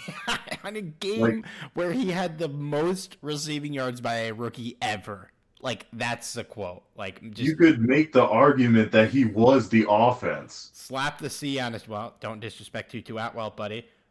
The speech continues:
Speaker 1: Uh,
Speaker 2: Uh, yeah, yeah.
Speaker 1: and
Speaker 2: And that flip, man. That flip.
Speaker 1: <laughs> What the, the snap counts have gotta be out, um, because I, I, I'm dying to know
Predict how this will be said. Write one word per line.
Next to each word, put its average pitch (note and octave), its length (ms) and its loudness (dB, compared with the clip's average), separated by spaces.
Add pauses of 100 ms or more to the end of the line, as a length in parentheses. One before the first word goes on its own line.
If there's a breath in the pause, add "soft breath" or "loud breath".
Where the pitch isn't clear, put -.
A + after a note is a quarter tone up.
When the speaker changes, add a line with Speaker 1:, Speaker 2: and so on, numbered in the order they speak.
(220)
Speaker 1:
Uh, - 20 -12
Speaker 2:
Uh, A2 540 4 (100)
yeah, F#2+ 300 0 (100)
yeah. G2+ 240 -2
Speaker 1:
and A#2 480 -8
Speaker 2:
And G#2 140 0
that A2 240 4
flip, B2+ 260 6
man. G#2 320 4 (220)
That G2+ 260 0
flip. A2 380 4 (1200)
Speaker 1:
<laughs> D3 80 -12 (640 soft breath)
What E3 300 -10
the, E3 440 -2
the D#3+ 80 -8
snap C4+ 340 -6
counts D#3+ 260 -6
have B2 80 -8
gotta A#2 140 -4
be G#2 140 -10
out, G#2+ 320 -8 (260)
um, G2 520 -10 (120)
because A2 460 -10
I, A#2+ 640 -8 (1900)
I, C3 240 -10
I'm A#2 300 -8
dying B2+ 580 -4
to - 140 -12
know G#2 720 -6